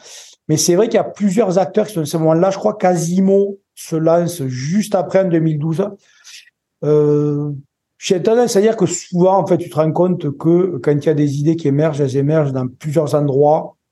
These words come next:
à peu près au même moment. C'est toujours difficile à expliquer. C'est juste quelque chose qu'on, ben, qu'on, qu'on, qu'on remarque a posteriori. Euh, et c'est assez marrant parce que nous, quand on s'est lancé, on a très vite eu des contacts, et plutôt des bons contacts avec TransferWise et Currency Fair.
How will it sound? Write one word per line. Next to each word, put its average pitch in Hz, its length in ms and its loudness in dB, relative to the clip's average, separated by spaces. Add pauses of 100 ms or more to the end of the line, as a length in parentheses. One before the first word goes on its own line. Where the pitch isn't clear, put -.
(260)
à 147 100 2
peu 151 160 0
près 160 200 -2
au - 20 4
même 151 220 2
moment. 147 500 0 (200)
C'est 143 180 -4
toujours 185 220 0
difficile 165 460 -2
à 156 60 4
expliquer. 147 580 -4 (260)
C'est - 200 -4
juste 165 320 -2
quelque 147 240 0
chose 175 320 2
qu'on, 143 320 0
ben, 127 800 -2
qu'on, 131 140 -12
qu'on, 135 180 -4
qu'on 139 180 0
remarque 156 420 2
a 151 60 2
posteriori. 151 680 0 (540)
Euh, 131 140 -6
et 139 80 -2
c'est 170 100 0
assez 170 160 -2
marrant 185 260 2
parce 160 160 -2
que 160 40 -4
nous, 185 60 -4
quand 165 120 0
on 156 40 -2
s'est 160 120 -6
lancé, 151 600 0
on 139 120 -2
a 135 80 -2
très 151 220 -4
vite 165 300 -4
eu 170 220 0 (580)
des 135 140 0
contacts, 151 480 0
et - 20 -2
plutôt 156 220 -2
des 139 100 0
bons 156 220 0
contacts 156 400 0
avec 127 160 0
TransferWise 139 600 -2
et 131 140 0
Currency 131 360 -2
Fair. 156 260 0